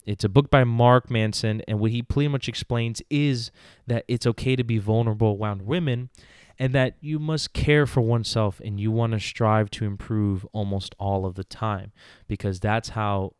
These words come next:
men and women are gonna be able to grow maturely and figure out that really you didn't have to be in the strong frame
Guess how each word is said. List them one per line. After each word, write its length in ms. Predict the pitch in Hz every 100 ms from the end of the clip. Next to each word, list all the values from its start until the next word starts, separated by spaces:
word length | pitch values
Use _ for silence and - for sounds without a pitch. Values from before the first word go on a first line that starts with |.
| -
men 460 | 101 110 107 98 -
and 300 | 120 131 117
women 300 | 120 110 98
are 100 | 95
gonna 160 | 101
be 220 | 98 78 101
able 160 | 95
to 80 | 95
grow 580 | 92 107 120 113 98 101 -
maturely 800 | 104 101 - 160 160 117 104 -
and 160 | 104 95
figure 360 | 127 117 104
out 320 | 113 110 90 - - - - _
that 240 | 120 113 - _ _ _ _
really 280 | 113 185 180
you 100 | 151
didn't 160 | 165
have 140 | 151 147
to 80 | 135
be 140 | 143
in 80 | 135
the 80 | 107
strong 340 | - 127 131
frame 340 | - 135 120